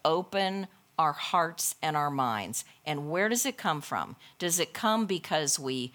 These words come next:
strive and we work hard? No. It comes because Jesus has given it to us through his righteous gift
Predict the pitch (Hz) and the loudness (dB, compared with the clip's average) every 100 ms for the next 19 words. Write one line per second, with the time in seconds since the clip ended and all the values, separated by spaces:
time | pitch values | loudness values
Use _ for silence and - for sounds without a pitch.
0 | - - - - 196 180 185 202 220 202 | -16 -2 0 2 4 6 6 6 2 -2
1 | 143 127 127 120 143 220 - 233 220 233 | -4 -4 -4 -2 0 0 0 2 4 4
2 | 254 294 - _ _ _ _ - 131 - | 0 -4 -12 _ _ _ _ -8 -6 -4
3 | 117 226 - _ _ - - - 190 - | -2 -2 -4 _ _ -20 -20 -4 -4 -4
4 | - - 311 226 170 180 - - 156 190 | -8 -2 2 2 0 0 -2 -4 -6 -6
5 | - 208 185 165 131 151 185 247 226 165 | -2 0 0 -2 -4 -4 0 0 0 0
6 | 160 - 160 147 139 135 156 190 202 135 | 0 0 -2 -4 -6 -8 -4 -4 -4 -4
7 | 127 - - 135 117 117 151 - - - | -6 -4 -6 -4 -4 -2 0 0 0 -4
8 | - - _ - 180 156 165 156 143 143 | -16 -20 _ -6 -4 -2 0 0 -2 2
9 | 156 160 165 185 165 - - 135 127 - | 2 4 0 -2 0 -2 0 -2 -2 -6
10 | - | -16